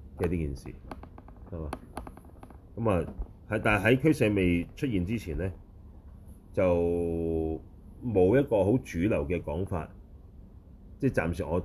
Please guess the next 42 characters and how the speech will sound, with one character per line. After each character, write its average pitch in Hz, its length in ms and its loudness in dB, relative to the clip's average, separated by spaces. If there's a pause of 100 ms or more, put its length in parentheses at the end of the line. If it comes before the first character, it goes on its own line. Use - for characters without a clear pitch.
(100)
睇 78 220 -4
唔 78 120 -4
到 67 120 -8
啦。 76 160 -8 (440)
有 104 100 4
一 - 20 2
個 107 140 2
好 107 80 6
主 - 140 -6
流 87 180 2
講 87 140 -2
法 87 160 -2
能 80 180 -4
夠 85 80 0
構 87 260 -2
成 73 200 -6
阿 110 160 0
羅 85 180 0
漢 80 100 -6
係 73 160 -6
冇 71 200 -6
退 73 100 -4
法 65 100 -10 (120)
嘅 69 80 -10
呢 73 80 -8
件 69 180 -10
事， - 80 -18 (1200)
係 - 40 -12
咪？ 73 140 -10 (580)
所 160 140 2
以 - 20 8
喺 113 460 6 (800)
說 131 180 4
一 - 20 6
切 127 120 2
有 101 60 4
部 92 140 2
宗 107 140 -2 (100)
裏 87 60 2
邊， 80 180 -2
佢 101 100 -6
哋， 85 240 2